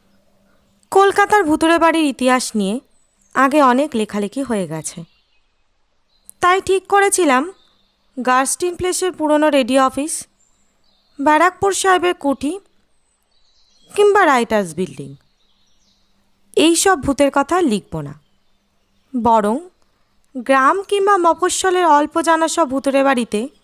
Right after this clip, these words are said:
আমাদের লেখকরা এক একটা রাত কাটিয়ে তাদের সেই হাতে গরম অভিজ্ঞতার কথা লিখবেন। আগের সংখ্যাটায়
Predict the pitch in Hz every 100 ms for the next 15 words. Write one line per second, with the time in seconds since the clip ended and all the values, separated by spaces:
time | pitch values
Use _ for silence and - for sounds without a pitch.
0 | _ _ _ _ - 254 262 262 269 240
1 | 220 233 220 294 294 269 220 220 214 208
2 | - 202 196 285 - _ _ _ _ _
3 | 277 240 240 - 269 269 247 202 - 302
4 | - _ _ _ _ _ _ _ _ _
5 | - 294 302 311 277 214 220 226 220 220
6 | 214 220 349 254 - 165 151 135 _ _
7 | _ _ _ _ _ _ _ _ _ _
8 | _ _ _ _ _ _ _ _ _ _
9 | _ _ _ _ _ _ _ - 294 294
10 | 381 - 403 392 381 262 247 381